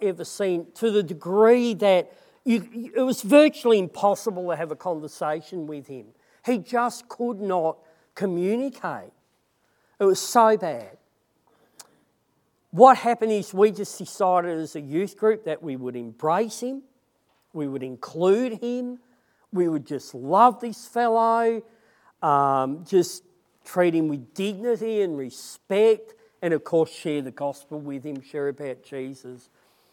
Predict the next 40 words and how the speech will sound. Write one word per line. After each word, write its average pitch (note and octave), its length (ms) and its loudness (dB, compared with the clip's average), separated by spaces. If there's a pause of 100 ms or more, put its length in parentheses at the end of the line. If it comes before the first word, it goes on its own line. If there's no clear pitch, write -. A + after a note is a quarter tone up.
(420)
And F3+ 160 0
you D#3+ 80 2
know E3+ 240 6
what F3+ 240 0
happened? B2+ 520 -10 (180)
You're E3 100 4
already F3 380 6
guessing. C#3 420 -8
I C3 80 -8
know E3 160 4
you're G3+ 160 2
smart D#3 420 -4
people. B2+ 380 -10 (380)
But E3+ 100 2
over G3+ 360 8
a G3+ 60 2
period E3+ 380 0
of D3 160 -6
time, D3 600 -6 (320)
his G#3+ 240 -6
stuttering F3 880 -6 (420)
just - 300 -2
started E3+ 500 4
to, D#3 300 2 (300)
I F3 100 8
don't F3 180 4
know D#3 160 4
what D3 220 2
you D#3+ 80 -8
say, D#3+ 480 6
to E3 140 -2
improve D#3 500 2
or D3+ 120 8
to D#3+ 100 -4
lessen, D3 640 -2 (420)
but, F3+ 320 6
but F#3 300 6
it, A3 180 -4
it A#3 220 -6
kept, A3 420 4